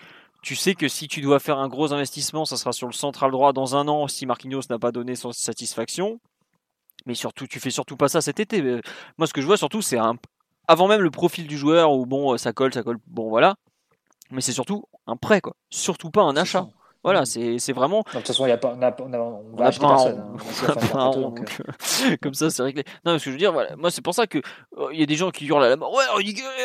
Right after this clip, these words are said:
Speaker 1: c'est, c'est », mais attendez, on parle d'un type qui sera là et qui va peut-être faire quinze, vingt matchs, qui est un très bon coéquipier,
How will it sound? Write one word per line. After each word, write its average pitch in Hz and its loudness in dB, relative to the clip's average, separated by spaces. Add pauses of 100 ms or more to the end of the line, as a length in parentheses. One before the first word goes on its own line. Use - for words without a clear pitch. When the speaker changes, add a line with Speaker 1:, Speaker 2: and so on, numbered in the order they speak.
(160)
Speaker 1:
c'est, 214 -6
c'est », 165 -12
mais 131 -2
attendez, 185 -6
on 170 -6
parle 139 0
d'un 151 -4
type 180 -12
qui - -14
sera - -2
là 180 4
et 143 -4
qui 139 -6
va 135 2
peut-être 143 -4
faire 165 0
quinze, 180 -2
vingt 180 2
matchs, 190 6
qui - -4
est 139 2
un 127 0
très - 0
bon 180 -2
coéquipier, 190 0